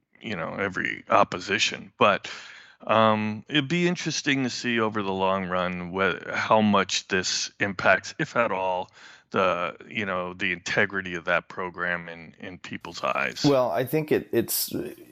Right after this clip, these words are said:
Speaker 2: what I think is kinda happening with the N G O community in terms of how, uh, they're working on seafood issues is it seems like there's been a real move away from, uh, from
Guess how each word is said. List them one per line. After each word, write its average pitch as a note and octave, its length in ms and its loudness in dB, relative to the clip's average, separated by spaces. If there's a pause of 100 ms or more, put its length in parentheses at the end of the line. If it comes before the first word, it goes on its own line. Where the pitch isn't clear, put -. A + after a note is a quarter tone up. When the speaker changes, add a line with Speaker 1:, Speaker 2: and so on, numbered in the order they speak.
(360)
Speaker 2:
what D3 420 4
I C#3 80 2
think A3+ 180 2
is D#3 80 2
kinda C3 280 2
happening G2+ 580 2
with - 540 0
the F2+ 240 4
N G2 140 4
G G2 140 4
O F#2+ 80 4
community F2 500 4
in E2 120 -2
terms F#2 260 0
of D#2 80 -2
how, E2+ 480 2 (680)
uh, F2 280 4
they're F#2 180 2
working F#2 400 2
on E2 160 4
seafood F2 420 2
issues D2+ 540 2 (800)
is G#2 220 2
it A2 140 0
seems D3 340 2
like A2+ 260 2
there's G#2 200 2
been G2+ 200 0
a F2 100 0 (260)
real B2 720 6
move G#2 580 6
away F#2+ 400 4
from, E2 880 0 (460)
uh, C#2 480 4
from F#2 420 -2